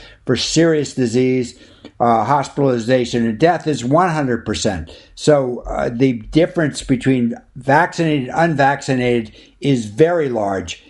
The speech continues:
and the risk-benefit ratio is, is, uh, the risk is very low and the benefit is very, very high. And anybody that goes over the true facts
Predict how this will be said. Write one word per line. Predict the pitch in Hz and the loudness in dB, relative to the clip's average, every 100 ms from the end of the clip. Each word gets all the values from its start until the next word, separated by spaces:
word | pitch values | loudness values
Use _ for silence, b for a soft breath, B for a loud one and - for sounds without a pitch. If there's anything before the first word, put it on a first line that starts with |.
| b b - | b b -2
and | 135 127 120 | 0 2 2
the | 120 | 2
risk-benefit | 117 170 170 - - 120 110 147 170 - 131 | 2 0 0 -8 -20 -20 0 2 2 -2 -4
ratio | 120 135 131 - 185 139 | 2 2 2 0 -2 0
is, | 156 139 - _ | -2 -4 -8 _
is, | - 131 127 117 - | -4 0 0 -2 -2
uh, | 131 120 131 B B - | 0 2 -2 B B 0
the | 120 | 4
risk | 156 156 - | 4 2 -4
is | 117 | 0
very | 113 165 156 | 2 2 2
low | 151 156 147 | 2 2 2
and | 123 | -2
the | |
benefit | 113 143 147 143 147 147 147 | 0 2 2 0 -2 -2 -2
is | 107 95 | -4 -4
very, | 95 107 147 151 143 | -6 2 2 4 0
very | 117 127 117 | 0 0 0
high. | 110 123 113 107 98 B B B B | 0 0 0 0 -4 B B B B
And | 123 127 | -4 0
anybody | 139 180 190 147 160 147 143 | 2 2 2 2 2 2 0
that | 123 120 127 | 0 -2 2
goes | 143 151 147 - | 4 4 0 2
over | 156 147 | 2 2
the | 123 117 | 0 0
true | 117 175 180 | 2 2 2
facts | - 170 147 113 - - | 2 2 2 -2 -8 -14